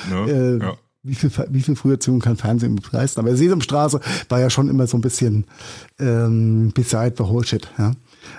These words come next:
Speaker 2: Und,
Speaker 1: Ja.
Speaker 2: äh, dass das, äh, das, also ich fand das, fand, in der Reflexion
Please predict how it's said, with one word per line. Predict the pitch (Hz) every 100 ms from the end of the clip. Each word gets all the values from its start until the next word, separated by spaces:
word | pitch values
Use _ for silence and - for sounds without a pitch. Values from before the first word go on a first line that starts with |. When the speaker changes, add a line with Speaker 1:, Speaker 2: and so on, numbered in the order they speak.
| - -
Speaker 2:
Und, | 123
Speaker 1:
Ja. | 110 107 117
Speaker 2:
äh, | 117
dass | 117 110 -
das, | 117 110 -
äh, | 110 107 104 107 104 - - 71 - - _ _ _ _ _ _ _ _ _ -
das, | 113 - 208 214
also | 135 127 139
ich | 175
fand | - 214
das, | 160
fand, | - 139 120 120 113 - - 127
in | 143
der | 123
Reflexion | 113 123 - 123 143 185